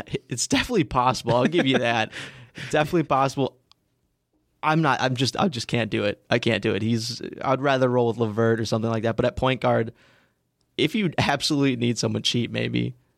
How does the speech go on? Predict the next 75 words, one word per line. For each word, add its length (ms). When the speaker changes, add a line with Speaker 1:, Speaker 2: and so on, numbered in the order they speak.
Speaker 1:
I, 60
Speaker 2:
Yeah, 160
Speaker 1:
I 80
can't 240
Speaker 2:
you 60
don't 100
Speaker 1:
do 40
Speaker 2:
have 100
Speaker 1:
it. 20
Speaker 2:
the 60
stones 340
for 160
it. 40
I 100
Speaker 1:
No, 80
Speaker 2:
understand. 280
That's 120
Speaker 1:
no, 80
Speaker 2:
fine. 200
Speaker 1:
the 60
Speaker 2:
That's 100
Speaker 1:
cojones 360
are 40
not 280
there. 80
Speaker 2:
I, 240
I 20
feel 220
good 180
about 320
it, 160
Speaker 1:
<laughs> 60
Speaker 2:
and 160
I 140
say 200
good. 180
I 120
feel 180
not 160
very 160
good 140
really 240
at 20
all. 220
Uh, 400
<laughs> 100
of 100
course, 280
Nerlens 320
Noel, 440
game 160
time 140
decision 280
with 100
a 40
thumb 180
injury. 360
He 140
hasn't 180
really 140
been 140
playing 260
all 80
that 80
much, 180
which 80
I 60
find 260
surprising 480
from 160
the 80
Mavericks 280
Speaker 1:
Right. 80
Speaker 2:
side. 240
But 200